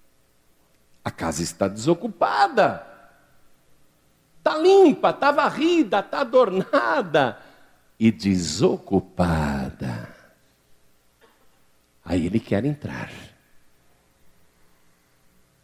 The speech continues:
Se ele já foi expulso na primeira vez pela ação da palavra do Senhor,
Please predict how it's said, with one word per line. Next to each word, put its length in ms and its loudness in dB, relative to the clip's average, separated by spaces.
Se 200 0
ele 140 0
já 160 -2
foi 200 -4
expulso 720 -6
na 100 -4
primeira 400 0
vez 480 -4
pela 300 -4
ação 440 -4
da 140 -4
palavra 640 -8
do 140 -16
Senhor, 500 -2